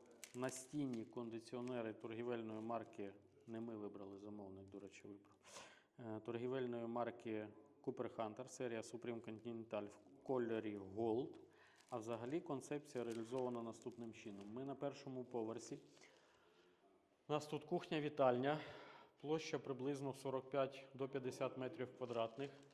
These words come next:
І перший поверх буде закривати настінний кондиціонер, спліт-система вісімнадцятої потужності, буде розташована над аркою входу. На другому поверсі,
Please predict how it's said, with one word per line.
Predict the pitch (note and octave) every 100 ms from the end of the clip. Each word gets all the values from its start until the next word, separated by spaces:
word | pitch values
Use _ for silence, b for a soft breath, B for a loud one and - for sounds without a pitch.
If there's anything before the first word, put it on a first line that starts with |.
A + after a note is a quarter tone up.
| -
І | D3
перший | D#3+ C#3+ C3+ C3+
поверх | A#2+ D#3+ D#3+ B2
буде | C3 C3+
закривати | B2+ B2+ C3 B2+ D3+ D3+ C3+
настінний | C3+ C#3 D#3 D3 C3+
кондиціонер, | - C#3 C3 C3+ C#3 B2+ B2+ C3+
спліт-система | C3+ - D3+ D3 C#3 B2+ - B2+ A#2+ D#3+ - B B B B C#3
вісімнадцятої | C3+ D3 D3+ D#3+ - - C#3+
потужності, | C#3 C3+ B2+ A#2+ B2+ C#3 - E3+ F3+ B B B
буде | C#3 D3
розташована | D3 D3 - - D#3 D3 C#3 C3+ B2+ B2+ -
над | B2+ C#3 - -
аркою | C#3 C3 - C3 B2 B2 - - - _ _ - _ _ -
входу. | - A#2+ G2+ - - - - _ B B B B B B B B B -
На | C3+ E3
другому | D#3 E3 D#3 C3+ C#3 C#3+
поверсі, | D3 D3+ D3+ E3 - F3